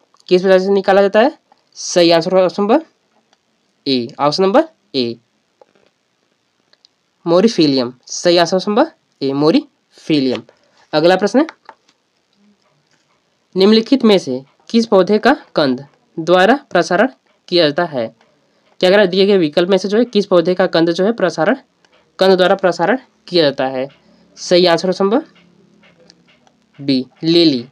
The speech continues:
ऑप्शन नंबर बी, लिली। अगला प्रश्न, रजनीगंधा, क्या कह रहा प्रश्न, रजनीगंधा पौधा किस कुल का पौधा है?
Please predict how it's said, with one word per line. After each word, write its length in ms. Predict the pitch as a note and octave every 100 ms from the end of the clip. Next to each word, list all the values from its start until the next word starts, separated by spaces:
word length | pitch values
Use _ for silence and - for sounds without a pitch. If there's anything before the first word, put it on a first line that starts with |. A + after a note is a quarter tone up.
| -
ऑप्शन 260 | D3 D#3
नंबर 240 | F#3+ G3 D4+ _ C#3
बी, 280 | C#3 B2+ C#3+
लिली। 380 | D#3+ D3 B2+ B2 _ _ _ _ -
अगला 220 | D3+ F3
प्रश्न, 300 | F#3+ G3 B3+ D#4+ - - _ _ _ _ _ _ _ _ _ _ _ _ _ _ -
रजनीगंधा, 760 | F#3 G#3 B3 G3+ F#3 F3+ D3 C3+ -
क्या 100 | F#3+
कह 60 | G3
रहा 80 |
प्रश्न, 180 | G3+ A3+
रजनीगंधा 600 | F3+ E3+ F#3+ F#3 F3 F#3
पौधा 320 | G3 D3+ D#3+
किस 260 | D#3+ A3 A3
कुल 220 | - G#3
का 140 | F#3+ A3 - _ _ _ _ _
पौधा 320 | E3 D#3+ F3 F3+
है? 280 | D#3 C#3